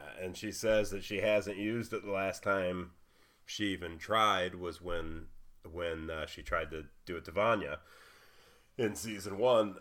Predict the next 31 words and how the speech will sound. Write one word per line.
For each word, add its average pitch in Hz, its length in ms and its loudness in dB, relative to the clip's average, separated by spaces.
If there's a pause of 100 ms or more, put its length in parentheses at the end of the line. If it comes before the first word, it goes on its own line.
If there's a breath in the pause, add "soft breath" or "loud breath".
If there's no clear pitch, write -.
Um, 101 420 4 (440)
so, 120 720 8 (840)
you 139 240 0
know, 110 300 8
it, 117 160 4 (140)
it 123 200 6
was 110 160 -2
sad 110 600 2
that, 98 320 0 (680)
that 110 300 -2
she 117 200 -2
was 95 180 -2
pushed - 360 -2
to 107 80 -4
that 92 260 0
point, 98 400 2
but 90 120 2
eventually 92 540 0
she 90 180 -6
did 90 320 -2
say 90 220 2
it 90 100 -2
to - 100 -6
the 92 80 -4
cop, 104 460 2
and, 95 260 -2
and, 92 460 0 (100)
you 127 120 -2
know, 80 260 -2 (100)
credit 95 500 0
to 85 420 -6